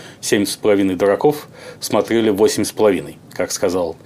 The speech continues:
великий русский поэт Борис Слуцкий о фильме, не менее великом фильме Федерико Феллини. И, э, это значительно больше, чем три процента, которые приписывали недоброжелателю Александру Григорьевичу ещё совсем недавно.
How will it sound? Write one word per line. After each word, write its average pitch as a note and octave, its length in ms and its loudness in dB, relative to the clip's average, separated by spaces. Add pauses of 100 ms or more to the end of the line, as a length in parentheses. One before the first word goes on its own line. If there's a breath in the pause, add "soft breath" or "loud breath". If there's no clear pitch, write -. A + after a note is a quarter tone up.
(280 loud breath)
великий G2+ 320 0
русский G2+ 280 -2
поэт G2 260 2
Борис G2+ 260 2
Слуцкий B2+ 400 0
о F#2+ 40 2
фильме, G2+ 440 -2
не G2+ 120 0
менее A2 260 0
великом G2 320 -2
фильме G2 380 -4 (420 loud breath)
Федерико G#2+ 600 2 (160)
Феллини. F#2+ 460 -2 (1200)
И, A2 300 2 (480 loud breath)
э, - 200 -8
это E3 240 6
значительно C3+ 360 2
больше, D3 220 4
чем D#3 140 4
три D#3+ 180 4
процента, C#3+ 460 4
которые B2 320 2
приписывали B2 520 0
недоброжелателю G#2 680 4
Александру G#2 400 0
Григорьевичу G#2 460 0 (360 loud breath)
ещё G#2+ 500 6
совсем G#2+ 420 2
недавно. G2 420 -2